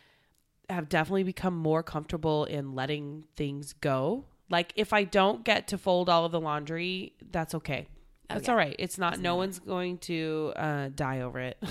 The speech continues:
Speaker 1: Like, it's just
Speaker 2: No.
Speaker 1: laundry. So, the, honestly, like, the housework stuff is stuff I let go. People are like, "Why don't you just hire a cleaning lady?" And I'm like, "'Cause that costs money.
Speaker 2: Yeah.
Speaker 1: And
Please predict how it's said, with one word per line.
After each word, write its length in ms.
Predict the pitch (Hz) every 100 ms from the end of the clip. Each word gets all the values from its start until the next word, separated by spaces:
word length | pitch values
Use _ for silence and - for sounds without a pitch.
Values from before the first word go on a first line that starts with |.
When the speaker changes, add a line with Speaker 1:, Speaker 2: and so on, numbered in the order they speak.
| - - -
Speaker 1:
Like, 160 | 196
it's 160 | - 175
just 200 | 160 139
Speaker 2:
No. 60 | 135
Speaker 1:
laundry. 360 | 127 123 120 - - -
So, 300 | - 247 233 - - -
the, 180 | 196 - -
honestly, 360 | 226 233 240
like, 160 | 202 175
the 80 | 180
housework 520 | 180 175 - 202 190
stuff 300 | - 196 214
is 120 | 190
stuff 200 | - 165
I 100 | 151
let 180 | 143 135
go. 160 | 135 127
People 240 | 196 190
are 40 |
like, 120 | 185 220
"Why 80 |
don't 80 | 294
you 100 | 311
just 160 | 277 -
hire 220 | 226 226
a 40 |
cleaning 340 | 233 247 254 226
lady?" 220 | 151 139
And 80 | 143
I'm 80 | 147
like, 140 | 143
"'Cause 200 | - 170
that 160 | 135 135
costs 260 | 156 160
money. 320 | 147 131 135 -
Speaker 2:
Yeah. 120 | 185
Speaker 1:
And 420 | 220 185 156 165